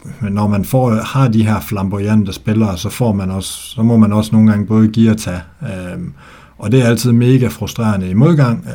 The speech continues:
men, men når der er medgang, så glemmer vi det lidt, så tilgiver vi. Øhm, der var jo lidt af de samme tendenser omkring Cristiano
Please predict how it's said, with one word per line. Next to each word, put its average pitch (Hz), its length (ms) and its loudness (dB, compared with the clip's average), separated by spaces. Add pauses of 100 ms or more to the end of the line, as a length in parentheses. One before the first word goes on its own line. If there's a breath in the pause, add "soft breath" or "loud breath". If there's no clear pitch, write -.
(120)
men, 104 440 -2
men 101 200 -2
når 101 140 0
der 95 80 -2
er 95 60 -2
medgang, 107 500 4
så 110 80 -2
glemmer 110 300 4
vi 92 140 0
det 90 80 -4
lidt, 92 200 -4
så - 200 -10
tilgiver 92 440 -2
vi. 82 140 -12 (640 loud breath)
Øhm, 90 460 -8 (200)
der 98 120 -2
var 101 180 0
jo 113 80 4
lidt 117 180 6
af 110 120 4
de 104 120 0
samme 107 480 4 (1000)
tendenser 101 500 0
omkring 92 380 -4
Cristiano 92 460 -6